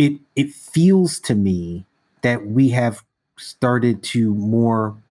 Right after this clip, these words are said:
bifurcate work. You know, there's the knowledge economy, right? There's skilled versus unskilled. There's white collar versus blue collar back in the day, right? Very long preamble. But what I'm trying to get at is how do we,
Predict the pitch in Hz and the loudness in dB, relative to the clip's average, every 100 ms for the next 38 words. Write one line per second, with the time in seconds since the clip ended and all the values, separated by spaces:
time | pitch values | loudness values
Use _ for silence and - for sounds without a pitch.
0 | - 113 120 113 - 101 95 95 90 90 | -4 0 -2 -4 -4 -4 -4 -4 -4 -6
1 | - 95 101 101 - - _ _ - 110 | -6 -2 -2 -2 -12 -20 _ _ -2 0
2 | 107 101 101 101 104 101 101 107 110 101 | 2 2 0 0 0 0 2 0 -2 -2
3 | 98 - 90 98 113 - _ _ - 98 | -6 -6 -8 -8 -12 -18 _ _ -2 0
4 | 98 98 98 92 - - 113 113 98 107 | 0 -2 -6 -6 -6 0 2 2 0 -2
5 | 107 98 - 107 101 - 92 - _ _ | -2 -6 -2 -2 -2 -6 -10 -10 _ _
6 | _ - 104 101 95 - _ 92 110 123 | _ -2 0 0 -4 -12 _ -2 -2 -2
7 | - 120 117 113 107 104 95 104 120 - | -2 0 0 0 -2 -2 -2 2 2 2
8 | 85 82 95 92 98 101 95 87 95 - | -4 -8 -10 -4 -4 -2 -4 -4 -6 -12
9 | - - 95 98 107 104 _ - - _ | -14 -6 -2 0 -2 -4 _ -20 -20 _
10 | - 101 139 139 117 104 95 98 90 85 | -8 -2 0 2 2 2 -2 -4 -6 -6
11 | 80 80 _ _ - 123 117 151 - 123 | -10 -16 _ _ -4 0 0 -4 -4 0
12 | 120 107 - 135 139 123 98 101 95 92 | 0 -2 -2 0 2 0 0 -2 -2 -2
13 | 90 - 113 110 101 - - _ _ - | -6 -4 -2 0 -2 -6 -16 _ _ -8
14 | - 127 139 147 135 113 110 107 104 104 | -4 -2 0 2 0 0 -2 0 0 -2